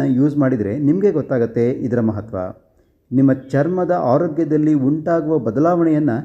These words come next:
ನೀವು ಗಮನಿಸಬಹುದು. ಕ್ಯಾಸ್ಟರ್ ಆಯಿಲ್‌ನಲ್ಲಿ ಹೇರಳ ಪ್ರಮಾಣದಲ್ಲಿ ಅನ್‌ಸ್ಯಾಚುರೇಟೆಡ್ ಫ್ಯಾಟ್ಸ್ ಇದೆ,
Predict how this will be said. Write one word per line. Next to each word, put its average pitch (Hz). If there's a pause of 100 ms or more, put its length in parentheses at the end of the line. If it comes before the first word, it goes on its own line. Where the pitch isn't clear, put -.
(300)
ನೀವು 143
ಗಮನಿಸಬಹುದು. 110 (460)
ಕ್ಯಾಸ್ಟರ್ 202
ಆಯಿಲ್‌ನಲ್ಲಿ 160
ಹೇರಳ 208
ಪ್ರಮಾಣದಲ್ಲಿ 151
ಅನ್‌ಸ್ಯಾಚುರೇಟೆಡ್ 156
ಫ್ಯಾಟ್ಸ್ 185
ಇದೆ, 95